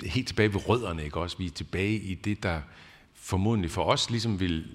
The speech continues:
vi forestiller os, at der er der virkelig ånd og sandhed. De er så tæt på Jesus-begivenhederne, som man overhovedet kan komme, ikke? Øh, så, så der, vi må jo være i en menighedssammenhæng, som rummer, øh, noget af det,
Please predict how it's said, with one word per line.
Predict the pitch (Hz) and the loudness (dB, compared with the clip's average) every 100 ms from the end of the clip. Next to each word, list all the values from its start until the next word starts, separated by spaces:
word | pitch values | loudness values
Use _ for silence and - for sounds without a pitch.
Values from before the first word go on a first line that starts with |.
| - - | -16 -6
vi | 95 | -4
forestiller | 87 110 123 - 92 | 0 2 2 0 -2
os, | 73 | -2
at | 76 - | -4 2
der | |
er | 117 76 | 4 4
der | 76 | -2
virkelig | 76 82 - - 85 | -2 -2 -2 -2 -2
ånd | 90 80 | 0 -2
og | 78 | 0
sandhed. | - 78 87 73 | 0 0 -2 -2
De | 78 | -2
er | |
så | 101 | 0
tæt | 101 - 104 | 0 2 0
på | - | 2
Jesus-begivenhederne, | 85 95 98 - - 85 90 80 82 78 | -2 -2 -2 -6 -8 -2 0 0 -2 -2
som | 73 | -2
man | 78 | -4
overhovedet | 73 87 107 | 0 0 -2
kan | - | -6
komme, | 76 92 85 | -4 -4 -4
ikke? | 82 - - - - - - - - | -6 -10 -16 -16 -16 -16 -18 -20 -6
Øh, | 90 85 82 - | 0 2 2 0
så, | 101 85 | 0 0
så | - | 0
der, | 85 98 90 - - - 147 98 85 - | 6 6 4 -4 -16 -14 -10 -8 -10 -10
vi | 110 104 | 2 6
må | 107 | 8
jo | 98 | 8
være | 90 101 120 113 | 8 8 6 4
i | 110 104 | -2 0
en | 98 | 0
menighedssammenhæng, | 92 101 117 90 80 - 85 95 82 87 - | 0 0 2 0 -2 -2 -2 0 -2 -4 -4
som | 95 80 | -4 -2
rummer, | 76 92 107 87 - - - - - - | -2 0 0 -2 -4 -14 -16 -16 -14 -6
øh, | 85 82 76 76 - - - - - - - | -2 0 0 -2 -6 -12 -14 -14 -16 -14 0
noget | 98 101 104 | 6 8 8
af | 87 | 4
det, | 85 80 | 2 0